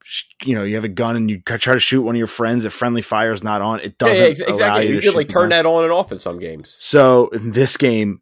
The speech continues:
Speaker 1: whenever you point your laser guns at one of your teammates, instead of shooting the gun, Peter Quill pulls out finger guns. He goes, "Bang, bang, bang, bang, bang," as a little joke,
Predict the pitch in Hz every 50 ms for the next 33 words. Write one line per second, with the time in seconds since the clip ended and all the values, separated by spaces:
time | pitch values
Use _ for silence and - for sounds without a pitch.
0 | _ - 120 120 120 120 120 123 127 139 135 139 135 120 - - - 131 139 127
1 | 113 127 123 117 110 110 104 107 120 113 120 117 104 101 117 117 120 123 131 131
2 | - - _ _ - 98 104 101 98 - - 113 113 113 113 113 110 104 - -
3 | 127 131 131 131 139 139 139 147 - - - _ _ _ _ _ _ - 120 113
4 | - - 135 123 120 120 110 - - - - 135 120 127 120 107 104 90 110 110
5 | 113 123 135 131 _ _ _ _ - 143 135 123 - - 135 131 120 - _ _
6 | - - 135 127 104 123 - - - 131 131 120 117 110 101 101 95 90 87 87
7 | 90 - - 147 131 127 127 127 123 117 131 120 113 107 107 104 98 95 113 107
8 | 104 98 87 90 87 98 101 101 92 95 90 85 104 104 101 92 _